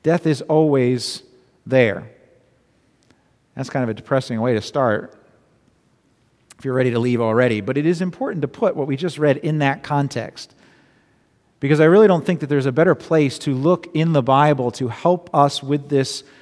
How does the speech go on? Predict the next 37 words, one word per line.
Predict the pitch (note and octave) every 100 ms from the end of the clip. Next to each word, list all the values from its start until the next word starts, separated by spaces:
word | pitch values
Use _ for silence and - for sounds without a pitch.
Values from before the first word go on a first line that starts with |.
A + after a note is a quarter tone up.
| - _ -
question | - F3+ F3 - - A2+ A#2+
of | C3 B2+ A#2+ G#2+ - _ _ _ -
why | A#2+ D#3 A3 G#3
all | D#3 F#3 E3
this | E3 D3
death? | - E3+ C3
What | D3+
do | A3+
we | F3 D3+
make | C3 D3+ G3+
of | B2+ A2+
it? | A2+
And | C3 C3 B2+
where | F#3 G#3
is | E3+ C#3+
God | D3 D#3 D#3
in | D3
the | C3+
midst | C3 E3 - - -
of | A#2+ G2
it? | G#2+ G2 - - _ _ -
There | E3
is | F#3
no | F#3+
better | A3 A3 F#3
place | - D#3+ D3
to | -
look | C3+ D#3+ E3+
at | D#3
that | C#3+ D3
question | D3 C#3+ - B2
than | B2 A#2+ A#2
through | - D3 D3+
the | C3
crucifixion | - C3 - G#2+ A#2 - A2
of | G2+
Jesus. | G#2 F#2+ E2 -